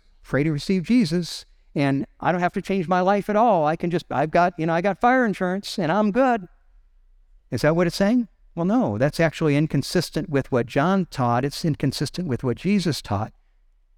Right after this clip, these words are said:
You know, John taught about repent, change, not that we change ourselves, but let God change us.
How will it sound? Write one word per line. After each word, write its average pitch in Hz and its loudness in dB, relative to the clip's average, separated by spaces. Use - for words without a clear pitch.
You 135 2
know, 131 0
John 160 2
taught 160 2
about 135 2
repent, 165 -2
change, 233 -2
not 151 -2
that 214 0
we 190 -2
change 202 0
ourselves, 208 2
but 185 -2
let 160 2
God 170 2
change 226 2
us. 127 -4